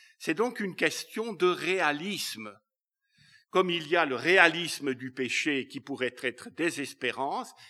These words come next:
il y a le réalisme de la victoire de Jésus qui ouvre le chemin de l'espérance. Encore faut-il qu'il y ait ce réalisme, et c'est pourquoi, euh, Jésus insiste tellement auprès de la communauté.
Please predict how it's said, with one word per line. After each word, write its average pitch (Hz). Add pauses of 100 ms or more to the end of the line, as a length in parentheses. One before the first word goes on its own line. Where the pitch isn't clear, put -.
il 131
y 131
a 117
le 117
réalisme 160 (300)
de 131
la 127
victoire 160
de 135
Jésus 127 (220)
qui 180
ouvre 247
le 139
chemin 123
de 107
l'espérance. 110 (640)
Encore 156
faut-il 202
qu'il 139
y 175
ait 220
ce 220
réalisme, 196
et 123
c'est 139
pourquoi, 180 (400)
euh, 131 (340)
Jésus 156 (300)
insiste 151
tellement 120 (360)
auprès 117 (240)
de 113
la 113 (160)
communauté. 107